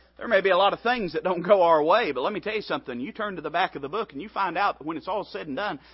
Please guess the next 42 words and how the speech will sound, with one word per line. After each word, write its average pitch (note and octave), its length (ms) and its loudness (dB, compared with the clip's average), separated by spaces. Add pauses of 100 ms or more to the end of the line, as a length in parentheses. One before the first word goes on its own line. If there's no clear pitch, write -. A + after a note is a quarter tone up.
(120)
things F3+ 360 -6
do G3 180 -10
go A#2+ 260 -4
our G#2 260 -6
way. G2 400 -8 (600)
As C#3+ 200 -2
Christians, F#3 520 -6
we D#3 120 -4
feel G3+ 180 -2
like F#3 160 2
we're D#3+ 120 4
always A#3+ 340 6
being A#3 240 -4
assaulted. B2+ 600 -2 (460)
And D#3 260 -2
I, G3+ 200 6
and G3 120 4
I A#3+ 100 10
don't, A3+ 140 0
listen, A#3+ 220 -6
I G3+ 100 4
don't C#4 140 0
think A3 180 -8
that's A3+ 240 -4
just A3 200 -8
a D#3 40 -4
martyrdom D3 540 0
complex C3+ 560 -4
either. D#3 140 -8
Let A#3+ 100 -4
me A3+ 60 -8
tell - 120 -2
you A3 60 2
something. C3 280 -8
As B2 140 -8
Christians, D3+ 480 -8
we A3+ 180 -6
are C#3+ 120 -2
targeted D3+ 680 -2 (440)
in D#3 160 -2
this C#3+ 180 -4 (200)
country. D#3+ 480 -8